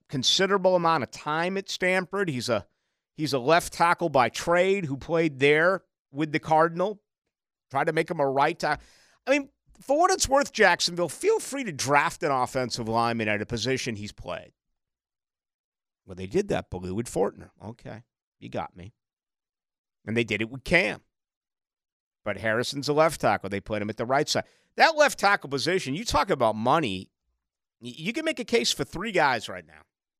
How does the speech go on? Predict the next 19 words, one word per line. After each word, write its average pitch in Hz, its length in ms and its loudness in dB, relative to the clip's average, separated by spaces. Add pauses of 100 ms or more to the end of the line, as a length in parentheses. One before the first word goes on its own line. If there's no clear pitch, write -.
(1500)
There's 202 140 2
gotta 320 180 8
be 190 80 -6
someone 202 560 4
in 139 140 0
town 127 340 0
that's 101 160 -10
holding 107 320 -6
book 92 260 -12
on 82 200 -12
that, 80 200 -14
right? 117 240 0
Maybe 135 200 0
I'll 127 100 2
contact 120 540 -2
the 107 60 -12
brothers 107 460 -4
Roland 101 320 -4
Deli. 95 440 -8